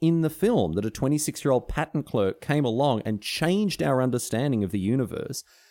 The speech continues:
And if that's true, what, what the, what the, that professor is saying in that, in that film, that, like,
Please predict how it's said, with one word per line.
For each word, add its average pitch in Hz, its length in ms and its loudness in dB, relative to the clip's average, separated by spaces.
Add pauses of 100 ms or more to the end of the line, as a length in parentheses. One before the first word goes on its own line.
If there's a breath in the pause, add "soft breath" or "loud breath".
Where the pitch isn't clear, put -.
(140)
And 135 260 2
if 175 220 0
that's - 240 -2
true, 131 220 2
what, 110 260 0
what 107 240 -2
the, 101 160 0
what 101 180 -2
the, 95 260 -2
that 95 140 -4
professor - 340 -6
is 92 100 -6
saying 95 260 -2
in 92 100 -2
that, 87 200 -4 (120)
in 107 100 -4
that 95 180 -4
film, 98 420 0
that, 90 200 0
like, 92 220 -4